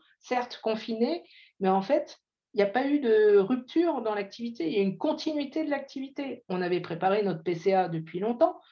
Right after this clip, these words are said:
mais néanmoins, on avait, on a eu une continuité dans l'activité. Il n'y a pas eu de, du tout, aucune rupture. Et on a réussi notre, euh, répartition à,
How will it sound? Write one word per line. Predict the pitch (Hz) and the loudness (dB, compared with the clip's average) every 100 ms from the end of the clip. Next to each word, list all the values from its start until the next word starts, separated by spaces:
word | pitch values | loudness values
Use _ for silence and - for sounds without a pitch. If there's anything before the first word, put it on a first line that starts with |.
| _ - | _ -2
mais | 190 202 | 0 2
néanmoins, | 190 185 185 202 311 359 - _ _ _ | 2 2 2 2 0 -2 -12 _ _ _
on | 185 | -4
avait, | 185 180 202 285 277 | -2 0 0 0 -2
on | 202 196 | 0 2
a | |
eu | 240 | 2
une | 233 - | 0 0
continuité | 262 - 262 262 247 294 | -2 -2 -4 -4 -4 -4
dans | 277 | -2
l'activité. | 240 233 240 240 294 | -4 -4 -10 -10 -6
Il | 285 | -4
n'y | |
a | 160 | -4
pas | 185 214 | -2 -2
eu | 254 | -2
de, | 214 | -2
du | 190 185 247 | -2 -2 -4
tout, | - 277 294 | -4 -4 0
aucune | 240 240 330 | 0 0 -4
rupture. | 285 285 - 185 185 _ _ _ | -4 -8 -8 -10 -10 _ _ _
Et | 196 | 2
on | 220 | 4
a | 226 | 4
réussi | 208 277 269 - - 285 | 2 0 -4 -8 -8 -6
notre, | 208 185 - | -4 -6 -6
euh, | 190 185 180 175 | -4 -2 -4 -4
répartition | 180 208 214 - 214 - 226 214 | -4 -4 -4 -6 -14 -10 -6 -4
à, | 170 160 | -4 -4